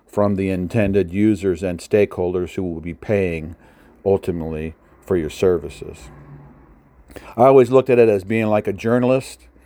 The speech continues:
not trying to just record the requirements, but using the skills of interviewing someone, especially if they don't really know what they want.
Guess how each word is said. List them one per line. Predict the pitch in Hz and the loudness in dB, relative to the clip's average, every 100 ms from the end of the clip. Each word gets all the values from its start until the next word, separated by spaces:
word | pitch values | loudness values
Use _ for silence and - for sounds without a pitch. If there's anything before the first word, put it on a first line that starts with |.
| _ _ _ - | _ _ _ -4
not | 110 110 - | 0 2 0
trying | 123 110 107 | 0 2 0
to | 101 | -4
just | 90 135 135 - | 0 4 4 2
record | 123 - 120 120 | -2 2 4 4
the | 110 | 2
requirements, | 101 95 - 120 127 127 123 113 | -2 -2 0 2 2 0 -2 -6
but | - 98 92 92 _ _ _ _ _ _ - | -4 -2 -2 -4 _ _ _ _ _ _ -6
using | 104 143 139 135 127 | 2 2 2 0 0
the | 101 | -2
skills | - - 127 127 127 127 - - | -4 2 4 6 4 0 -4 -6
of | 101 82 - | -4 -4 -2
interviewing | 123 135 101 90 85 78 | 0 2 0 -2 -6 -10
someone, | - 87 73 78 73 | -10 -10 -10 -12 -14
especially | - - 143 147 143 135 | -12 2 4 4 2 2
if | 110 | 2
they | 101 | 0
don't | 120 143 | 2 2
really | 143 147 101 | 2 0 -2
know | 98 123 175 | 4 6 6
what | 196 190 | 4 2
they | 196 | 0
want. | 196 208 208 | 0 0 -2